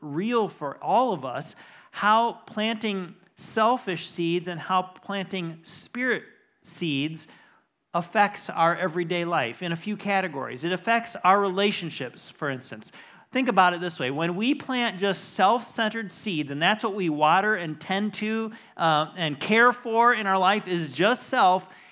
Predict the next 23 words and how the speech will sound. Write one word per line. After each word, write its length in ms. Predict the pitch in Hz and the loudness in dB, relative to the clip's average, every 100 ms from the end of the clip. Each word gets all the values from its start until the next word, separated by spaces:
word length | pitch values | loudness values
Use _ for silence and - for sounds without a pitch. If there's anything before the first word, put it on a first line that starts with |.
| - | -4
in 120 | 202 | 2
our 140 | 190 | 4
relationships, 680 | 185 185 240 269 233 196 165 | 4 2 2 0 -4 -4 -4
what 120 | 190 | -2
does 80 | 202 | -2
that 220 | 202 202 | 0 0
lead 260 | 180 196 220 | 0 -2 -2
to? 140 | 262 | -2
What 120 | 214 208 | 0 2
do 80 | |
we 160 | 220 208 | 2 0
reap? 360 | 156 160 214 190 | 0 -2 -2 -2
What 280 | 196 175 | -4 -4
grows 640 | 139 156 165 196 233 247 208 - | -6 0 4 4 2 -2 -6 2
out 240 | 160 208 | 4 4
of 120 | 240 | 2
that 380 | 240 262 254 214 - - | 2 2 2 -6 -18 -12
is 120 | 139 | -12
pride, 720 | - - 143 147 165 226 233 - _ _ _ _ _ _ _ | -10 -2 2 4 2 -2 -8 -12 _ _ _ _ _ _ _
anger, 760 | 123 143 180 196 202 226 220 - _ _ _ _ _ _ _ _ - | -8 -4 -2 0 0 0 -4 -12 _ _ _ _ _ _ _ _ -20
jealousy, 880 | 127 120 156 196 196 - 240 254 233 - - - - _ | -8 -2 0 0 -4 -6 -6 -4 -8 -12 -18 -18 -18 _
<laughs> 560 | _ _ _ _ - 123 | _ _ _ _ -18 -4
bitterness, 840 | 160 196 220 226 254 - - - | 0 2 0 -2 -6 -8 -12 -14